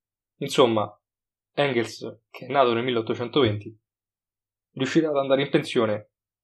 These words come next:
alla sola età di quarantanove anni. Una cosa che per la nostra generazione è un miraggio, anzi per noi già è tanto se riusciremo ad andarci in pensione.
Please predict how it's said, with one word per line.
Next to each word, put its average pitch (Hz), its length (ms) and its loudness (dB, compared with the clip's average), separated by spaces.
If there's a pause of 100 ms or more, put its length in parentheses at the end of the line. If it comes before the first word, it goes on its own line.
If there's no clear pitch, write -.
(260)
alla 139 200 4
sola 151 180 6
età 127 140 8
di 113 100 2
quarantanove 113 540 4
anni. 110 300 -10 (680)
Una 123 200 2
cosa 117 260 4
che 107 320 -2 (540)
per 135 120 2
la 123 80 4
nostra 120 260 0
generazione 120 760 0 (120)
è 131 100 -2
un 110 100 0
miraggio, 107 400 0
anzi 107 260 -6
per 113 160 -6
noi 107 240 -4 (340)
già 127 140 2
è 120 40 4
tanto 120 240 -2
se 113 120 -2
riusciremo 110 360 -2
ad 107 60 0
andarci 107 360 0
in 104 40 -14
pensione. 110 440 -12